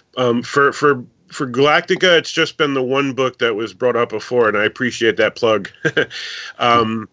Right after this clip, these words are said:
uh, Tales from the Forbidden Zone, which you mentioned, was, was for Titan Books. That was a, a short fiction anthology that I co-edited with Jim Beard, and I've, I've worked on other, um, Planet of the Apes books for Boom Studios and, and, and some other publishers.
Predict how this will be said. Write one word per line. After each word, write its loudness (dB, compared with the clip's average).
uh, 4
Tales 0
from -2
the -2
Forbidden -2
Zone, -2
which -2
you -4
mentioned, -2
was, -6
was -10
for -12
Titan -2
Books. -4
That 0
was -4
a, -2
a -10
short 0
fiction -2
anthology 0
that 0
I 0
co-edited 4
with 0
Jim 2
Beard, 2
and 0
I've, -2
I've -4
worked 0
on 0
other, 2
um, -4
Planet 2
of 2
the 4
Apes 2
books 0
for -2
Boom 2
Studios 2
and, -2
and, -2
and -2
some -2
other 0
publishers. -2